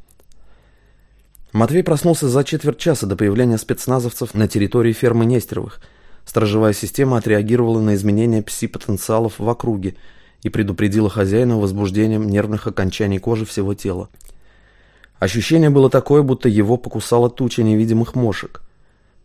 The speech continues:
Матвей перевёл своё «и», разум, волю — в рабочее положение и молнию ментального разряда, поднявшего режим внутренних процессов на уровень выше, принял уже как должное. Согласно терминологии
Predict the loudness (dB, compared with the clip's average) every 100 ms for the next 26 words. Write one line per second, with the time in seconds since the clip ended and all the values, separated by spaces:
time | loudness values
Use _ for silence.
0 | _ _ _ _ -2 0 0 2 2 2
1 | 2 0 0 0 0 -4 -4 -6 -12 -4
2 | 0 0 0 -2 -2 -2 -6 -14 -20 -8
3 | 0 2 0 -2 -2 0 0 2 0 -2
4 | 0 2 4 4 4 2 2 0 0 2
5 | 0 0 0 -2 -4 -10 -20 -20 -20 -20
6 | -10 -2 0 0 -2 -2 -6 -6 -4 -2
7 | 0 0 -2 -4 -2 0 0 -2 -2 -2
8 | -4 -2 -4 -8 -6 -4 -2 -2 -2 0
9 | 0 0 -4 -6 -14 -18 -20 _ -4 -2
10 | 0 -2 -4 -4 -4 -6 -4 -4 -4 -6
11 | -10 -12 -18 -20 _ -20 -20 -20 _ _
12 | _ _ _ -6 0 4 4 4 4 6
13 | 6 6 6 4 2 2